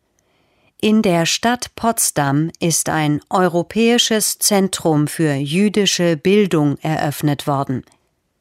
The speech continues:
Zu dem Zentrum gehört auch eine neue Synagoge. Bundespräsident Steinmeier war bei der Eröffnung dabei. Steinmeier hat gesagt:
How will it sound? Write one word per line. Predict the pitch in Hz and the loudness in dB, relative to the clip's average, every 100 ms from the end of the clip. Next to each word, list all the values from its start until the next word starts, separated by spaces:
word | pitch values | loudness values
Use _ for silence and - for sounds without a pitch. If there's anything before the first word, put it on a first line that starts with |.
| _ _ _ _ _ _ _ _ _ _ | _ _ _ _ _ _ _ _ _ _
Zu | - - 156 | -6 -2 2
dem | 160 156 165 | 2 2 0
Zentrum | 185 180 175 214 233 269 | 0 0 -2 0 2 4
gehört | 240 208 220 - | 2 2 0 0
auch | - 180 - | -2 -2 -2
eine | 175 190 196 | -2 0 2
neue | 208 180 151 147 151 | 2 2 2 2 0
Synagoge. | 151 160 165 170 165 147 139 147 139 131 _ _ _ _ _ _ _ _ _ _ | 0 0 2 0 0 -2 0 -2 -2 -6 _ _ _ _ _ _ _ _ _ _
Bundespräsident | 196 196 190 175 - - 170 151 151 143 135 | 0 2 2 0 -2 -4 -4 -2 -2 -2 -2
Steinmeier | - - 160 165 165 147 143 143 147 - - - _ | -4 0 0 2 2 2 2 0 -4 -10 -20 -20 _
war | 160 160 | 0 0
bei | 160 151 147 | 0 0 0
der | 151 147 139 - | 0 -2 -4 -6
Eröffnung | 151 165 160 - 160 147 151 | -4 -2 -2 -2 -2 0 0
dabei. | 151 196 190 135 123 _ _ _ _ _ _ _ _ _ _ _ _ | 0 0 0 -2 -6 _ _ _ _ _ _ _ _ _ _ _ _
Steinmeier | - - 170 180 220 170 131 131 143 139 | -10 -4 -2 2 2 2 0 -4 -4 -4
hat | 147 - | -4 -4
gesagt: | - 147 160 165 170 - | -4 -2 0 0 -2 -10